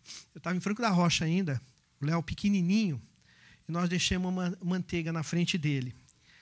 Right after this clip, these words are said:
Ele fez assim, ó. E olhou pra mim. Deixa quieto. Deixei rolar. Gente, mas ele fez uma lambança com a manteiga.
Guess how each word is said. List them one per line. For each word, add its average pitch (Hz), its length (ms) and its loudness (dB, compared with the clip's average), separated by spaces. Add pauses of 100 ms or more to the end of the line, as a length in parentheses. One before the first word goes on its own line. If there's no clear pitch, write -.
(360)
Ele 156 140 -6
fez 165 220 -6
assim, 165 240 -8
ó. 131 120 -8 (2000)
E 147 80 -2
olhou 147 200 -2
pra 156 220 -6
mim. 127 320 -8 (1500)
Deixa 120 320 -10
quieto. 214 400 -18 (640)
Deixei 180 260 -8
rolar. 190 400 -8 (720)
Gente, 214 320 -4
mas 196 160 -4
ele 202 120 -4
fez 220 180 -2
uma 233 100 -2
lambança 202 560 0
com 185 120 -12
a 170 40 -6
manteiga. 156 580 -2